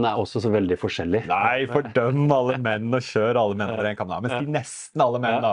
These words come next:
Speaker 2: Ok, de fleste menn. Vi kan
Speaker 1: No,
Speaker 2: vel si det? Det er vel noe felles
Speaker 1: Det, ja.
Speaker 2: nevne mellom menn, er det ikke det?
Speaker 1: Jo, eh, men jeg, men jeg tror, jeg tror på det, sånn som du, å ha bevissthet i forhold til hvilke masker vi tar på, i forhold til,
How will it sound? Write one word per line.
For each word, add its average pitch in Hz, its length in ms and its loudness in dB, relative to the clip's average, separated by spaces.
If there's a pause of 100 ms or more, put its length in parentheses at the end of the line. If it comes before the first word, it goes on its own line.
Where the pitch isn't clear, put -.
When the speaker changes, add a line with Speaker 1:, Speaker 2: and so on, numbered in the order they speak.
Speaker 2:
Ok, 104 140 -2 (400)
de 131 60 2
fleste - 580 -2
menn. 104 320 -2 (160)
Vi 117 80 0
kan 139 80 2
Speaker 1:
No, 95 80 2
Speaker 2:
vel 135 140 -2
si 92 280 -8
det? 120 200 0
Det 90 140 -2
er 82 120 0
vel 92 100 0
noe 139 100 2
felles - 600 -6 (240)
Speaker 1:
Det, 123 180 0
ja. 76 140 4
Speaker 2:
nevne 85 160 -4
mellom 95 220 0
menn, 127 180 0
er 165 80 2
det 156 80 -2
ikke 160 160 2
det? - 580 -4
Speaker 1:
Jo, 110 420 4
eh, 104 680 0 (220)
men 143 100 0
jeg, 151 120 2 (180)
men - 20 4 (100)
jeg - 60 -4
tror, 120 240 2
jeg 135 240 2
tror 107 260 2
på 113 140 4 (140)
det, 104 320 0
sånn 104 120 -2
som 107 160 2
du, 98 1300 2 (640)
å 131 40 2
ha 101 340 4
bevissthet 110 800 2
i 110 60 0
forhold 90 480 0
til 98 100 2
hvilke 90 280 0
masker 92 360 0
vi 90 100 2
tar 87 220 -2
på, 95 300 0
i 92 40 0
forhold 87 420 -2
til, 90 280 0